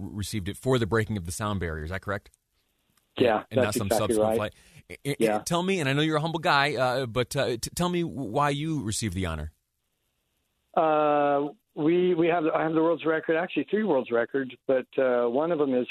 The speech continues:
Speaker 2: for the fastest nonstop flight around the world. And, uh,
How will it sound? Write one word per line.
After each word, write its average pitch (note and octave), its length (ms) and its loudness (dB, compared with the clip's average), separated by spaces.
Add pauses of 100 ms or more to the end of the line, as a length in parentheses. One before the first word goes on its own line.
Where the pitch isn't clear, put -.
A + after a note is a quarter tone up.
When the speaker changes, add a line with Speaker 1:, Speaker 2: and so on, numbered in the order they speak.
Speaker 2:
for C3+ 80 2
the B2 100 0 (100)
fastest C#3+ 640 -2
nonstop C3 680 0 (160)
flight A#2+ 240 0
around B2 180 2
the B2+ 60 2
world. C3+ 340 2 (420)
And, A2+ 440 0
uh, A2 400 2